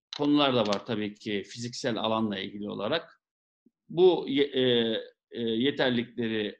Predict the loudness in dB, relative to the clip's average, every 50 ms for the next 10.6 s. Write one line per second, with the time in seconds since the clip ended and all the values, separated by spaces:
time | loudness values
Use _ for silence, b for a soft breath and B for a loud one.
0 | _ -4 -4 -2 -2 -2 -4 -6 -4 -2 -2 -2 -2 -4 -6 -8 -6 -4 -2 -2
1 | -4 -6 -8 _ -8 -2 -2 0 0 0 -2 -2 -2 -4 -6 -12 _ _ _ _
2 | _ -10 -8 -6 -6 -4 -4 -6 -6 -4 -4 -4 -4 -4 -6 -6 -6 -8 -10 -14
3 | -16 _ _ _ _ _ _ _ _ -4 -4 -4 -2 0 0 2 2 2 0 -2
4 | -2 -4 -4 -2 -4 -4 -4 -2 0 0 0 0 -2 -4 -6 -6 -2 -2 -2 -2
5 | -2 -4 -6 -4 -4 -6 -6 -6 -6 -6 -4 -2 -2 -2 -2 -2 -8 -10 -10 -8
6 | -6 -6 -8 -8 _ -2 -2 -2 -2 -4 -4 -4 -4 -4 -4 -8 _ _ _ _
7 | -14 -10 -10 -8 -6 -4 -4 -4 -4 -6 -6 -4 -4 -4 -4 -6 -6 -6 -4 -4
8 | -4 -4 -6 -6 -6 -6 -6 -2 -2 0 0 0 0 0 0 0 0 -2 -6 -14
9 | _ _ _ _ _ _ _ _ _ -8 -6 -6 -4 -4 -4 -2 -2 -4 -2 -2
10 | 0 0 0 -2 -2 -6 -12 -16 _ _ -6 -2